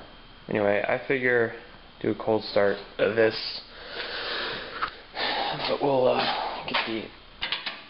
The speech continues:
I don't feel like starting this today, not yet.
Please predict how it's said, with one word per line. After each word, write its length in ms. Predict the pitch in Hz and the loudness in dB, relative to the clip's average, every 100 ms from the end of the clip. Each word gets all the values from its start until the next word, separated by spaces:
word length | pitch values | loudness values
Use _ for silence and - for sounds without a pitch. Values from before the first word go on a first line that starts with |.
| - - | -20 -6
I 80 | - | -6
don't 160 | - - | -4 -2
feel 120 | 131 | 4
like 140 | 117 | 4
starting 300 | - 117 107 | 4 2 4
this 160 | 110 104 - | 2 -2 2
today, 240 | 120 127 - - - - | 4 4 0 -6 -6 -2
not 160 | 107 | 2
yet. 180 | 87 104 | 6 4